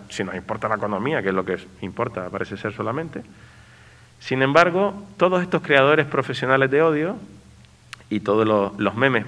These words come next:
muy bien creados. Es decir, no es casual que un cuñado haga un meme sobre la cantidad de cu-, de cayucos que hay en Nuadibú. Están muy profesionalizados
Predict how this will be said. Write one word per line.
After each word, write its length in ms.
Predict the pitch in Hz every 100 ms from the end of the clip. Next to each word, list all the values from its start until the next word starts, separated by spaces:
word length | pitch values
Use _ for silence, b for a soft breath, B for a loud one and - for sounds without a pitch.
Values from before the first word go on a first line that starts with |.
| -
muy 220 | 139 170
bien 180 | 160 143
creados. 440 | - 117 147 135
Es 40 | 135
decir, 220 | 117 98 -
no 260 | 120 147
es 160 | 175 -
casual 600 | - 113 - 120 110 95 B B B B B -
que 120 | 110
un 140 | 117
cuñado 580 | 123 117 104 113 117 104
haga 180 | 104 110
un 160 | 101 95
meme 280 | 117 107
sobre 320 | 95 98 98 95
la 80 |
cantidad 340 | 95 95 95 101
de 100 | 101
cu-, 220 | 104 98
de 140 | - 104
cayucos 420 | 92 98 104 92
que 120 | 101
hay 100 | 98
en 120 | 92
Nuadibú. 560 | 95 87 92 131 85 - B B B B
Están 240 | - 95 101
muy 240 | 123 196
profesionalizados 1000 | 170 131 110 104 101 98 95 113 120